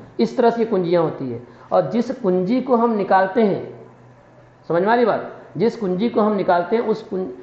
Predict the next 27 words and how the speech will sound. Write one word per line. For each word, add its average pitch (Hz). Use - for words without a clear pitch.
वही 214
उस 294
प्रतिरोध 226
box 208
का 226
प्रतिरोध 185
कहलाता 143
है। 107
जैसे 180
मैंने 190
पाँच 202
ओम 208
की 226
कुंजी 196
को -
बाहर 185
निकाल 175
दिया, 139
बाकी 180
सभी 214
कुंजियाँ 214
कसी 202
हुई 190
हैं 190
और 185
मैंने 214
केवल 214